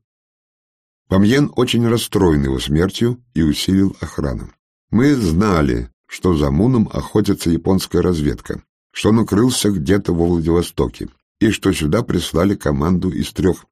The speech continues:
боевиков-корейцев, продавшихся японцам, с целью устранить вожака. Возникает вопрос, а Чумали зарезал Кихаймуна? Или это сделали засланные диверсанты,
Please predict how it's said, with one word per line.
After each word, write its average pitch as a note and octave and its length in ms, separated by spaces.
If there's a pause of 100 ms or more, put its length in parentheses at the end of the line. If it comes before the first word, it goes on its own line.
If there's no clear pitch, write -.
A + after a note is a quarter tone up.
(140)
боевиков-корейцев, F#2+ 1120 (100)
продавшихся F#2+ 920 (180)
японцам, C2 680 (220)
с - 160
целью A2+ 560
устранить D2+ 640
вожака. D2 460 (460)
Возникает G#2+ 520
вопрос, - 440 (240)
а E2+ 120
Чумали F#2 640
зарезал D#2+ 680 (140)
Кихаймуна? F2 840 (500)
Или D3 240
это B2+ 400
сделали G#2 540
засланные F#2 640
диверсанты, C#2 760